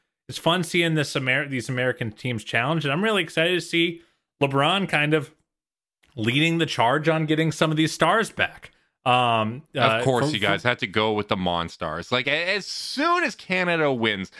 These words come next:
Speaker 2: you get LeBron, you get Curry, you get Kevin Durant, you get Draymond, all these guys committing to U S A. I'm, I'm disgusted with this, Carter.
Speaker 1: Oh, I think, I think it is so good that the, the, the world, 'cause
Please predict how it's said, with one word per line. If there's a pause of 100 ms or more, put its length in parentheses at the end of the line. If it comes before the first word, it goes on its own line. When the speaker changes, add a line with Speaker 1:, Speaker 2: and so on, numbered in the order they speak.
(180)
Speaker 2:
you
get
LeBron,
you
get
Curry,
you
get
Kevin
Durant,
you
get
Draymond,
all
these
guys (260)
committing
to
U
S
A.
I'm,
I'm
disgusted
with
this,
Carter.
Speaker 1:
Oh,
I
think,
I
think
it
is
so
good
that
the,
the,
the
world,
'cause